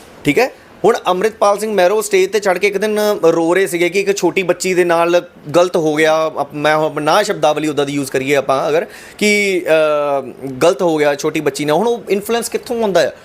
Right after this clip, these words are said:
ਹੁਣ ਤੁਸੀਂ ਸੋਚੋ, ਇੱਕ ਪੰਦਰਾਂ ਪੰਦਰਾਂ ਸਾਲ ਦੇ ਬੱਚੇ ਨੂੰ ਤੁਸੀਂ ਇਹ ਅਸ਼ਲੀਲ ਕੰਟੈਂਟ ਦਿਖਾਓਗੇ, ਤੁਸੀਂ ਇਹ ਆਪਣੀ ਅ-, ਅੱਧ ਨਗਨ ਵੀਡੀਓ ਦਿਖਾਓਗੇ, ਤੇ ਉਸ ਪੰਦਰਾਂ ਸਾਲ ਦੇ ਮੁੰਡੇ ਜਾਂ ਚੌਦਾਂ ਸਾਲ ਦੇ ਮੁੰਡੇ ਦੇ ਵਿੱਚ, ਉਹਦੇ ਦਿਮਾਗ ਦੇ ਵਿੱਚ ਕੀ ਹੋਏਗਾ? ਉਹ ਆਪਣਾ ਇੱਕ ਟੀਨੇਜ ਦੇ ਵਿੱਚ ਹੈਗਾ ਆ,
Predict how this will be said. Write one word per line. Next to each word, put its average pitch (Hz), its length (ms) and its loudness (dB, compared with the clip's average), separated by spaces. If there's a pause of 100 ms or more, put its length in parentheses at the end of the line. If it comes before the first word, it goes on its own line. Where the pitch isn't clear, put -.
(360)
ਹੁਣ 240 100 2
ਤੁਸੀਂ 240 180 -2
ਸੋਚੋ, 208 340 2
ਇੱਕ 208 80 -4
ਪੰਦਰਾਂ 226 300 0
ਪੰਦਰਾਂ 226 280 -2
ਸਾਲ 180 260 2
ਦੇ 202 80 -2
ਬੱਚੇ 180 300 0
ਨੂੰ 202 120 -4
ਤੁਸੀਂ 190 360 0
ਇਹ 208 120 0
ਅਸ਼ਲੀਲ 185 380 0
ਕੰਟੈਂਟ 180 400 0
ਦਿਖਾਓਗੇ, 160 560 0
ਤੁਸੀਂ 180 400 0
ਇਹ 185 140 0
ਆਪਣੀ 175 300 -2
ਅ-, 170 340 0
ਅੱਧ 190 140 2
ਨਗਨ 190 280 0
ਵੀਡੀਓ 180 340 0
ਦਿਖਾਓਗੇ, 151 640 0 (280)
ਤੇ 240 60 4
ਉਸ 247 240 0
ਪੰਦਰਾਂ 226 380 0
ਸਾਲ 190 280 0
ਦੇ 196 80 0
ਮੁੰਡੇ 180 220 0
ਜਾਂ 214 80 2
ਚੌਦਾਂ 226 320 0
ਸਾਲ 226 220 -2
ਦੇ 214 80 0
ਮੁੰਡੇ 190 320 0
ਦੇ 196 80 0
ਵਿੱਚ, 165 320 -4
ਉਹਦੇ 196 260 2
ਦਿਮਾਗ 165 340 -2
ਦੇ 202 120 -2
ਵਿੱਚ 208 220 -4 (120)
ਕੀ 262 340 -2
ਹੋਏਗਾ? 180 480 0 (200)
ਉਹ 226 60 4
ਆਪਣਾ 254 300 0
ਇੱਕ 247 200 -6
ਟੀਨੇਜ 226 520 0
ਦੇ 240 120 0
ਵਿੱਚ 226 180 -2
ਹੈਗਾ 147 180 2
ਆ, 135 120 0